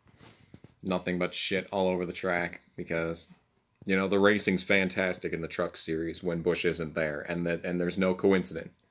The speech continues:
There's no coincidence about it. You just, you put even a good driver, you, you put even a, you put Paul Menard in that truck, he will win championships.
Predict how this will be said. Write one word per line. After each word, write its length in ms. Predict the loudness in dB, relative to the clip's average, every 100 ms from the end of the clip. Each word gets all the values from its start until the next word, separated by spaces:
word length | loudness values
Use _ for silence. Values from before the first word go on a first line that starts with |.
| _ _ _ _ -20 _
There's 180 | 0 2
no 160 | 2 2
coincidence 540 | 2 0 0 -2 -2
about 280 | 0 0 0
it. 160 | -4 -8 _ _ _ _ _ _ _ _ -20 -20 _ _ _ _ _ _ _ -4
You 100 | -2
just, 280 | 2 0 2
you 140 | 0
put 400 | 0 6 8 8 2
even 440 | 2 4 6 4
a 140 | 2 2
good 500 | 0 4 6 6 4
driver, 640 | 4 4 4 0 -4 -6 _ _
you, 160 | -4 -4 -2
you 160 | -4 -4
put 240 | 6 6
even 300 | 8 6 4
a, 160 | 2 0 -4
you 140 | -4
put 320 | 0 2 0
Paul 300 | 2 4 6
Menard 400 | 6 6 6 4
in 100 | 4
that 180 | 2 0
truck, 420 | 0 0 0 -6 _ _ _ _
he 200 | 2 6
will 220 | 8 8
win 220 | 6 4
championships. 840 | 4 2 2 -2 -6 -8 -10 -14